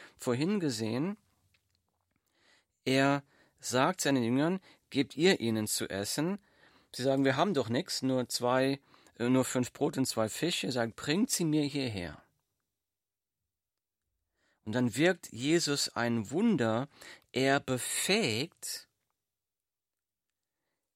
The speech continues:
die Jünger, das zu tun, wozu er sie berufen hat. Er, Jesus vollbringt, wozu er dich beruft. Denn die Jünger geben Jesus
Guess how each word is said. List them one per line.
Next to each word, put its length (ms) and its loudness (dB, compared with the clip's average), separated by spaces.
die 180 -6
Jünger, 460 2
das 380 2
zu 120 -2
tun, 600 -2
wozu 360 -2
er 180 0
sie 140 -2
berufen 520 0
hat. 140 -4
Er, 180 -8
Jesus 360 -2
vollbringt, 800 -2
wozu 360 -2
er 500 0
dich 260 -4
beruft. 540 0
Denn 280 2
die 120 -2
Jünger 240 2
geben 420 -2
Jesus 560 -4